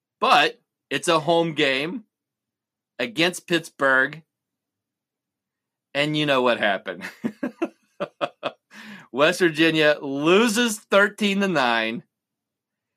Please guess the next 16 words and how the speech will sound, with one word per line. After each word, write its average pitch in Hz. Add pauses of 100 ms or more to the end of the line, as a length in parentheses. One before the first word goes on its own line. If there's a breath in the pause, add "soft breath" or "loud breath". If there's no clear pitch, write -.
(720)
beat 277 (560)
by 175 (200)
Dave 339
Wannstedt 247 (3250 soft breath)
and 339
LeSean 254
McCoy. 190
And 170
LeSean 247
McCoy, 190 (580)
decent 214
N 185
F 175
L 156
running 127
back, 95